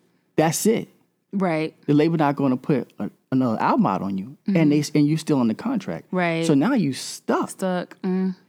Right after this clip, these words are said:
Speaker 1: And
Speaker 2: Yeah.
Speaker 1: if you don't have a team, your own team to help you <clears throat> push your record, your career is over. That's what happened to Lil Ru.
Speaker 2: Yeah.
Speaker 1: Th-, that's why he's done.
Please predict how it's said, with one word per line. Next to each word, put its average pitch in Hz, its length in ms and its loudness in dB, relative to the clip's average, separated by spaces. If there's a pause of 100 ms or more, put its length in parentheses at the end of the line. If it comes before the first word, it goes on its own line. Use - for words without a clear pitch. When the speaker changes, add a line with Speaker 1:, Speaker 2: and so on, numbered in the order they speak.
(120)
Speaker 1:
And 170 200 2
Speaker 2:
Yeah. - 0 -
Speaker 1:
if 156 120 2
you 202 100 4
don't 240 220 2
have 214 180 2
a 143 80 0
team, 214 600 2 (680)
your 160 260 2
own 190 280 2
team 202 400 0
to 135 80 0
help 170 260 0
you 185 240 2 (260)
<clears throat> 311 200 -4
push 190 200 2
your 185 140 4
record, 202 460 0 (1120)
your 156 160 4
career 151 400 4
is 120 100 0
over. 90 220 -4 (1500)
That's 147 220 2
what 151 80 4
happened 123 300 2
to 110 60 2
Lil 95 120 -2
Ru. 85 220 -14 (200)
Speaker 2:
Yeah. 160 340 -4 (180)
Speaker 1:
Th-, - 200 -12
that's 165 220 2
why 127 200 2
he's 117 160 0
done. 90 300 -6